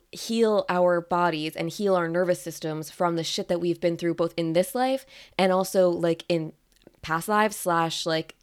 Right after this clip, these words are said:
generational trauma, like, stuff that, like, epigenetically is passed down, like, from our grandparents and great-grandparents that, like, we ne-, didn't necessarily, like,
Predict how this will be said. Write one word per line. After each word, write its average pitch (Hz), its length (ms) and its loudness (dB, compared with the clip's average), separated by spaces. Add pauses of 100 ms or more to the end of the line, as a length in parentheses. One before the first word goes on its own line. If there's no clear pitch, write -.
(200)
generational 170 640 -2
trauma, 226 400 -2
like, 175 240 -8 (260)
stuff - 300 -2
that, 175 260 0 (160)
like, 170 280 -4 (140)
epigenetically 175 920 -2
is 170 180 -2 (160)
passed 165 340 -4
down, 160 340 -4
like, 151 280 -10 (340)
from 160 500 -4
our 156 440 -2
grandparents 160 500 -6
and 156 120 -10
great-grandparents 175 760 -4
that, 165 140 -2
like, - 300 -6 (120)
we 180 120 -4
ne-, 170 240 -2
didn't 185 160 -4
necessarily, 165 580 -2
like, 151 260 -6